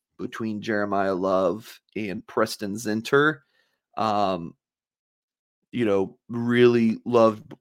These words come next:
both prospects in their games and, um, and, and covering those respective recruitments as well. Uh, but for whatever reason, I was just really never able to pick one. Um,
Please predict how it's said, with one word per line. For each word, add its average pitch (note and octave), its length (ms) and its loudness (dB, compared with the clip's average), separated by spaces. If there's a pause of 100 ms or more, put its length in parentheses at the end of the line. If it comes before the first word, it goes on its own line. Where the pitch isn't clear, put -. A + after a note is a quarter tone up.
(120)
both A#2+ 320 2
prospects B2 1000 0
in A2+ 200 -6
their A2 160 0
games A2+ 640 -2
and, G2+ 260 -6 (640)
um, G#2+ 320 -2
and, A2+ 100 -4
and G#2+ 220 -6
covering A2 300 2
those G#2+ 220 -2
respective G#2+ 400 -4
recruitments G#2 440 -4
as G2 160 -4
well. F#2+ 380 -2 (440)
Uh, G2+ 160 -6
but F#2+ 400 2 (420)
for A2+ 140 -2
whatever G#2 220 0
reason, F#2+ 260 -4
I E2+ 60 -4
was A2 80 -8
just - 220 -10
really D2+ 260 -4
never D2+ 240 -2
able D2 220 -2
to - 60 -14
pick - 340 -8
one. C#2+ 520 -10 (140)
Um, C2+ 560 -6